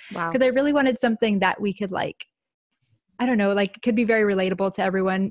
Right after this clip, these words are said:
Speaker 2: who's listening, but also might, like, glean some actual inspiration and some thoughts. So, got some good ones.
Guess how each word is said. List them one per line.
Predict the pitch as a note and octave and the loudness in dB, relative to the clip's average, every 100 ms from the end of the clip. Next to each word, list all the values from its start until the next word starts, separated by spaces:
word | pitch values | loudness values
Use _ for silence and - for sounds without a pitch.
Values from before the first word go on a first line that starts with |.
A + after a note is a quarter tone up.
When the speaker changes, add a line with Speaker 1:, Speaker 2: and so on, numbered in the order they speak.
| F#3 | -2
Speaker 2:
who's | G3+ F#3+ F3 | 0 0 -2
listening, | F3+ - A3+ A#3+ | -6 -4 0 2
but | A3 F#3+ | 2 2
also | F#3 G#3 G3+ | 0 0 0
might, | F3 F3+ F#3+ - | 0 0 -2 -2
like, | G3+ - G#3+ | -4 -4 -10
glean | G3 F#3 F3+ F#3 | -6 -4 -2 -2
some | G3+ F#3+ | -2 -2
actual | E3 D#3+ - G3 | -2 -4 -4 -2
inspiration | F#3+ - F3+ F3 G#3 C4 C4+ C#4+ | -2 -2 -4 -4 -4 -2 -2 0
and | G3 F3+ | -2 -2
some | - F3 | -4 -6
thoughts. | F3+ A#3 D#4+ - - - | -2 -2 -4 -14 -16 -2
So, | F#3 F3+ - _ _ _ | -2 -2 -6 _ _ _
got | G#3 F#3+ | -6 -4
some | F#3 | -6
good | A#2 | -6
ones. | - A3+ - | -6 -8 -8